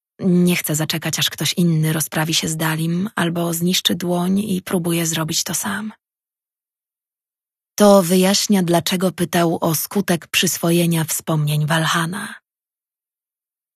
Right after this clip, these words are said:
Tymczasem pojawiły się trawiaste wzgórza, a na jednym z nich znajdował się portal.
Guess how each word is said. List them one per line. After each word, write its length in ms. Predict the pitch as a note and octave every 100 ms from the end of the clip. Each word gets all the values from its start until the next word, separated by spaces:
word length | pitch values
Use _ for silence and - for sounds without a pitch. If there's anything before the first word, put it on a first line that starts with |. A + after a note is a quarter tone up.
| _
Tymczasem 540 | F#3 F3+ - - A#3+
pojawiły 440 | G#3 F3+ E3 E3 E3+
się 140 | -
trawiaste 520 | - D#3+ E3 - -
wzgórza, 640 | F#3 F#3 F#3 E3+ E3 E3 - _ _ _ _ _
a 180 | - F3
na 160 | E3+ E3+
jednym 420 | E3+ E3 E3+ D#3+
z 120 | E3
nich 320 | D#3 E3 E3+ F#3
znajdował 540 | E3 E3 D#3+ E3 -
się 140 | - F#3+
portal. 600 | G3+ G3+ - - G#3